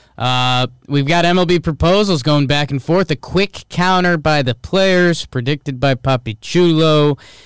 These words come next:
Speaking of Jameis Winston, he's lost seventeen pounds. He had the lasik surgery. Um, and yeah, he got, uh, he got sound clipped the other day that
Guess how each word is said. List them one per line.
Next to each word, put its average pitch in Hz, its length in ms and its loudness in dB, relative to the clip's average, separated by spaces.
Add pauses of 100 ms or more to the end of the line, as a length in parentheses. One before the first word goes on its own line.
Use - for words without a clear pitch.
(160)
Speaking 143 840 -4 (280)
of 139 640 -2
Jameis 151 720 -2
Winston, 120 680 -4
he's 170 380 -2
lost 175 500 0
seventeen 117 640 -4
pounds. 110 420 -8
He 175 200 -2
had 175 760 -4 (420)
the 127 100 -6
lasik 120 480 -2
surgery. 113 680 -4 (580)
Um, 120 480 -2 (140)
and 180 240 0
yeah, 165 260 0
he 156 140 0
got, 160 280 0
uh, 143 240 2
he 139 140 -2
got 160 220 0
sound 131 320 -2
clipped - 480 -8 (400)
the 127 160 -2
other 120 160 0
day 117 260 -2
that 113 260 -4